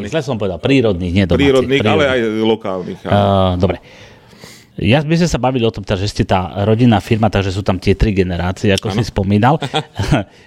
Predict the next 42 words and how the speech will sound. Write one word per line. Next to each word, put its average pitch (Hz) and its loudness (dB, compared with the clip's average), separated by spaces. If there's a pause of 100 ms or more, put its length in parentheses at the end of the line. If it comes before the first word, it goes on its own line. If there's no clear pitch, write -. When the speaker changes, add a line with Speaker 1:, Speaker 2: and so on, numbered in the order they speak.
(120)
Speaker 2:
E, 110 -4 (800)
ja 123 2
som 165 -2 (100)
tak 113 -6 (160)
vás 104 -2
najskôr 120 -4
zaregistroval 107 2
aj 120 -2
teda 101 -2
s 98 -4
tými 92 -2
deťmi 92 -2
a 85 -6
tak 92 -8
na 101 -2
tých 98 -2
jarmokoch. 107 0
Vy 90 -4
ste 117 0
Speaker 1:
Áno. 110 -2
Speaker 2:
tak 104 -4
chodevali 120 2
na 113 2
tie 120 2
jarmoky, 92 -2 (320)
čiže 110 0
vy 123 2
ste 139 -2
prvý 185 0
predaj, 113 2
alebo 104 0
teda 104 0 (340)
ste 120 -2
robili 123 0
len 120 2
na, 120 2 (260)
prostredníctvom 113 -2
jarmokov, 131 -2
alebo 92 -2
ako - -12
bolo? 62 -6 (360)
Speaker 1:
Áno. 190 0